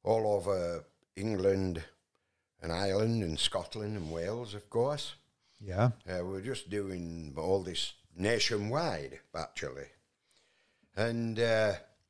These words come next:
Speaker 1: when we went over to Ireland, I was working for a company called Charlie Votes, who did a, a lot of work for Sainsbury's.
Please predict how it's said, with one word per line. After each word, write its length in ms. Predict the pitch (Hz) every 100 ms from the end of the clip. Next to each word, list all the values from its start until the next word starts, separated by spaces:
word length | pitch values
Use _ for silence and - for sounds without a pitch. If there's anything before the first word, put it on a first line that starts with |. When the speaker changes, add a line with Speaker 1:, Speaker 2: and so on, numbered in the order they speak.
| _ _ _ _ _ _ _ _ _ _ - - - _
Speaker 1:
when 220 | - 151 147
we 60 |
went 260 | 123 147 123
over 240 | 135 113
to 240 | 110 101 87
Ireland, 540 | 127 156 104 76 73
I 60 | 80
was 220 | 82 80
working 360 | 98 95 -
for 180 | 80 101
a 60 | 90
company 400 | - 107 - 95
called 520 | - 98 90 87 -
Charlie 440 | - 107 98 95
Votes, 560 | 95 131 101 - - - - -
who 180 | 95
did 260 | 85 92 82
a, 520 | 90 92 - 90 87
a 20 |
lot 240 | 87 95 -
of 160 | 95
work 300 | 80 92 107
for 80 | -
Sainsbury's. 1000 | - 170 175 156 90 80 82 76 71 -